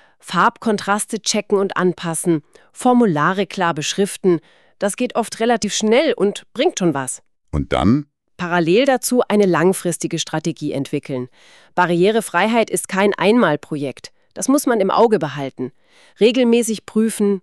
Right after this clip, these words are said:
Speaker 1: besonders nach Updates, vielleicht auch mal die Mitarbeiter schulen, die Inhalte einpflegen.
Speaker 2: Es ist also ein Prozess.
Speaker 1: Ja, ein fortlaufender Prozess. Und nicht vergessen,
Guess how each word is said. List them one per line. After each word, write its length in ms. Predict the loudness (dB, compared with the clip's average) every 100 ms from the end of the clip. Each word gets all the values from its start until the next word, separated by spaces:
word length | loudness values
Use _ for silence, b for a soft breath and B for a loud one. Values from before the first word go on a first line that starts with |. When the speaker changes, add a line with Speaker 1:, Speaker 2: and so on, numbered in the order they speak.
| _
Speaker 1:
besonders 440 | -4 2 2 2 0
nach 160 | -4
Updates, 600 | -2 -4 2 2 2 0 -10 b b b
vielleicht 380 | 0 2 2
auch 100 | -2
mal 220 | 2 2 2
die 80 |
Mitarbeiter 540 | 2 2 2 2 0 -2
schulen, 340 | -2 0 0
die 140 | 0 2
Inhalte 420 | 2 2 -2 -4
einpflegen. 640 | -6 -8 -6 -6 -4 -8 _ _ _
Speaker 2:
Es 140 | -4 2
ist 180 | 2 2
also 240 | 0 2
ein 140 | 0
Prozess. 560 | -2 -2 -2 -2 -4 -8 -12 0
Speaker 1:
Ja, 320 | 2 2 -2
ein 280 | 0 0 0
fortlaufender 680 | 0 2 2 0 -2 -2 -6
Prozess. 540 | -6 -10 -8 -8 -8 -14 b b b
Und 380 | 4 4 4 -2 _ _ -4
nicht 200 | -4 -2
vergessen, 540 | -2 0 0 0 -4